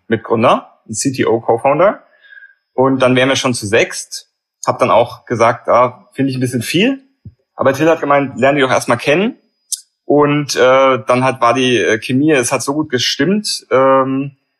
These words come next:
dass wir das dann gemacht haben und haben beschlossen, dass Till und ich als quasi in die Geschäftsführung gehen und die Day-to-Day-Entscheidungen treffen. Und bei großen strategischen Entscheidungen gehen wir dann quasi ins Sechser-Team und treffen die gemeinsam. Und das hat sehr gut funktioniert.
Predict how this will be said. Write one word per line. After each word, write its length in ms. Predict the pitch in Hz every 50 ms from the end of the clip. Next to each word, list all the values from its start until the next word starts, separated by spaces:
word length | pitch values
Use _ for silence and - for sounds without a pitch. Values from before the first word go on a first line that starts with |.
| _ _ _ _ -
dass 200 | - 120 120 -
wir 80 | 127
das 120 | 123 123 123
dann 180 | - 127 120
gemacht 380 | 104 92 104 104 120 - - -
haben 200 | 156 151 160 156
und 120 | 139 131
haben 100 | 127 127
beschlossen, 460 | 120 120 - - - 123 139 - 147 123
dass 220 | 120 117 - -
Till 180 | - - 151 151
und 160 | 139 123 - -
ich 360 | 139 165 170 - - - -
als 320 | 110 117 113 - - - _
quasi 300 | - 117 113 113 110 110
in 60 | 104
die 60 | 95
Geschäftsführung 640 | 101 98 - 143 156 - - - 185 180 180 180 175
gehen 440 | 165 170 175 185 202 226 247 240 _ _ _ _ _ _ -
und 160 | - 117 117
die 60 | 113
Day-to-Day-Entscheidungen 1400 | 107 120 135 131 - 120 110 113 117 131 143 156 160 - - 131 - - 135 127 143 147 143 143 143 143 139 - _
treffen. 600 | - - 151 147 - - 190 202 226 247 - _ _ _ _ _ _ _ _
Und 220 | - 135 135 127
bei 140 | 123 113 110
großen 500 | 107 - 98 113 143 165 - - 170 160
strategischen 480 | - - 123 117 139 139 143 156 135 131
Entscheidungen 440 | 123 - 139 123 123 123 123 123 110
gehen 120 | 117 113
wir 120 | 113 113
dann 180 | 107 104 104 104
quasi 320 | - 101 101 107 98 110
ins 160 | 104 101 98 -
Sechser-Team 520 | 135 - - 139 135 - - 135 127 123
und 120 | 117 110
treffen 260 | - 113 98 - 110 101
die 60 | 92
gemeinsam. 480 | 98 95 95 92 120 131 147 135 120
Und 80 | 107 104
das 140 | - 101 -
hat 100 | 101 -
sehr 140 | - 98 92
gut 100 | 92 92
funktioniert. 640 | - - 95 92 - - 95 85 - - - -